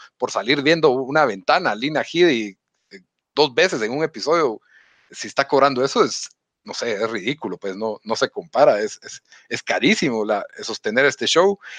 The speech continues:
Además, otro que yo creo que pasa es estos escritores que se hicieron tan famosos con el éxito de Game of Thrones,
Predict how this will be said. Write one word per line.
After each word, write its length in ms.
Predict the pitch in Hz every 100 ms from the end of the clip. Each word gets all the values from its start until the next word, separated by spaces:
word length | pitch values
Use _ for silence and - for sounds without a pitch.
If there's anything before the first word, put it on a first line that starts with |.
| - -
Además, 480 | 143 151 196 254 - -
otro 360 | 190 214 202 165
que 120 | 113
yo 140 | 143
creo 180 | 151 175
que 120 | 147
pasa 420 | - 143 151 196 131
es 160 | 123
estos 320 | 143 - 156
escritores 560 | 143 - 113 131 156 151
que 100 | 110
se 100 | 98
hicieron 400 | 92 135 147 135
tan 240 | - 165
famosos 460 | 156 113 135 147 143
con 180 | 120 101
el 100 | 107
éxito 340 | 123 135 107
de 100 | 98
Game 140 | 123 120
of 100 | -
Thrones, 400 | 139 185 -